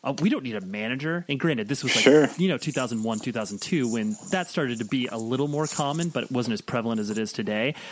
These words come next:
Speaker 1: But I, I totally empathize with you where it was like, y-, you have this feeling of, like, "Oh, I was, I'm raised by this scene, and this is why I do this, and th-, here are my principles." And then on, you know, then the pendulum swings where it's just like,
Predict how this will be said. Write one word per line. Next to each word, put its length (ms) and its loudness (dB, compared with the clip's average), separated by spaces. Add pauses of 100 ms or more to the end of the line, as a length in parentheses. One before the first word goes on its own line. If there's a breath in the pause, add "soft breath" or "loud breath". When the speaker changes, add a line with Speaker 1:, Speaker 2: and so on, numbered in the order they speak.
(200 loud breath)
Speaker 1:
But 200 0
I, 140 -2
I 100 -2 (120)
totally 540 -2
empathize 420 -4
with 140 -6
you 180 0
where 100 0
it 80 -6
was 140 -6
like, 260 -6 (800 loud breath)
y-, 200 -2
you 180 2
have 140 0
this 120 -4
feeling 240 2
of, 80 -2
like, 220 -2
"Oh, 140 2
I 100 0
was, 180 -2
I'm 280 0
raised 400 2
by 120 0
this 300 -2 (240)
scene, 400 0
and 160 -4
this 180 -2
is 140 -2
why 540 -2
I 140 0
do 260 2
this, 320 -4
and 220 -2
th-, 140 -2
here 160 4
are 40 0
my 160 2
principles." 640 -2 (260 loud breath)
And 140 0
then 300 0
on, 300 0
you 120 0
know, 160 -2
then 200 -2
the 60 -2
pendulum 400 0
swings 400 0
where 80 2
it's 100 -4
just 140 -4
like, 160 0